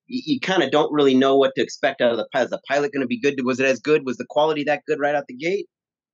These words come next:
Um, I don't know what I was expecting. I don't know. Just maybe just a, I would say if I was going at this completely blind, like, uh, yeah, just a, a, a, a kind of a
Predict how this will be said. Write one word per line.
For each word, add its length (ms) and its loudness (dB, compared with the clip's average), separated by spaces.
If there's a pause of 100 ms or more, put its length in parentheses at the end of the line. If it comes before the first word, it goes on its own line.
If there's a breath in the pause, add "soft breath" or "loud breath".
(160)
Um, 440 0 (3250)
I 140 -4
don't 200 0
know 120 -2
what 160 0
I 100 2
was 160 -6
expecting. 580 -10
I 100 2
don't 140 2
know. 200 4
Just 220 -2
maybe 240 2
just 240 -2
a, 60 4
I 200 0
would 140 0
say 200 0
if 120 0
I 60 2
was 120 -4
going 220 0
at 120 -4
this 100 -12
completely 500 -2
blind, 340 2
like, 260 0
uh, 100 -2 (320)
yeah, 160 4
just 240 -4
a, 320 6
a, 160 4 (120)
a, 40 6 (120)
a 40 -6
kind 180 -2
of 100 -2
a 280 2